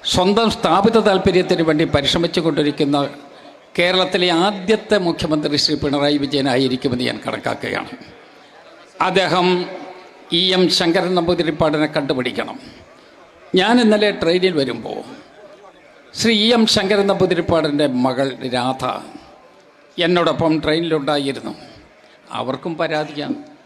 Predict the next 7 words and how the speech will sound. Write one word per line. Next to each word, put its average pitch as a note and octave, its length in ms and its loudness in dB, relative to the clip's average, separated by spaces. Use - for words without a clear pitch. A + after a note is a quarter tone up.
"ഈ D3+ 160 0
സർക്കാർ D#3 460 -2
എന്ത് F3+ 340 -2
സർക്കാർ?" D3+ 640 -4
എന്ന് D#3+ 220 -2
എന്നോട് F#3+ 340 0
ചോദിക്കുകയാണ്. D3+ 680 -2